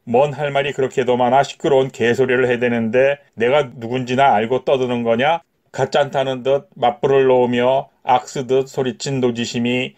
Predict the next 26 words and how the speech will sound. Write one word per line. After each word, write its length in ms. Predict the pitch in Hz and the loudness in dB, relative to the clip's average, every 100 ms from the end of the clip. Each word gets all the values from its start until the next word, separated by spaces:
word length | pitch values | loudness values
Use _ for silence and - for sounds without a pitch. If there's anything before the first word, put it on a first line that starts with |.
| _ | _
무시무시할 800 | - 131 139 147 139 123 139 131 123 | -6 -6 -4 -2 -4 -2 0 0 0
정도로 380 | 127 123 135 | 0 2 2
무거워 420 | 123 120 127 127 120 | 0 0 4 4 2
보이는 400 | 120 120 123 123 | 0 0 0 -2
선장을 760 | 139 123 123 117 117 127 123 - _ | -2 0 2 2 2 2 -2 -8 _
마치 480 | 120 127 - 151 - | -2 -2 -6 -14 -6
애들 380 | 131 123 123 143 | -2 0 0 -2
수수깡 540 | - 156 - 156 139 | -2 -8 -2 -2 -2
장난감 560 | 120 120 131 127 135 123 | -2 -2 -2 0 0 -2
휘두르듯 600 | - 127 131 123 127 127 _ _ | -4 -4 -2 0 0 -2 _ _
휙휙 440 | - 185 151 131 - | -8 -6 -6 -8 -10
풍차돌림을 800 | 165 139 147 135 123 123 123 120 | -12 -2 2 2 2 0 2 2
하며 480 | 120 123 127 135 131 | 2 2 2 0 0
달려들자 720 | 120 123 120 120 113 127 131 - _ | -2 0 0 0 2 2 2 -2 _
큰 240 | - 170 147 | -8 -6 -4
두령이란 560 | 123 127 127 127 120 | 0 0 2 2 2
자가 260 | 117 123 127 | 2 2 2
말 300 | 131 143 120 | 0 0 -2
위에서 320 | 120 113 131 | -4 -2 -4
달려오는 460 | 123 123 131 135 131 | 0 2 2 0 -4
죽놈을 680 | - 123 123 123 127 135 127 | -6 -2 0 2 2 2 -2
창으로 360 | - 156 135 131 | -8 -2 0 2
내려치다가 720 | 117 117 117 - 110 123 - - | 2 0 0 0 2 2 0 -10
급히 380 | 127 - 135 | -12 -8 -8
창을 240 | - 143 135 | -2 -2 2
거두며 580 | 120 110 113 120 135 | 2 2 -2 0 0